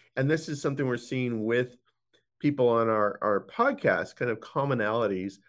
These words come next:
I would say, like, roughly maybe eighty-five percent of them started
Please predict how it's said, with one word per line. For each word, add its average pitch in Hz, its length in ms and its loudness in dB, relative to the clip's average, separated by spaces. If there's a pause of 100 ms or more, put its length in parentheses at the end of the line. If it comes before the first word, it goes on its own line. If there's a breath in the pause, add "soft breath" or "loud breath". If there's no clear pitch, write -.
(440)
I - 40 0
would 131 140 -2
say, 123 240 2
like, 117 240 -2
roughly 131 580 0
maybe 101 400 -4 (540)
eighty-five 151 500 0
percent 127 440 -2
of 113 140 -10
them 107 400 0 (760)
started 147 1040 0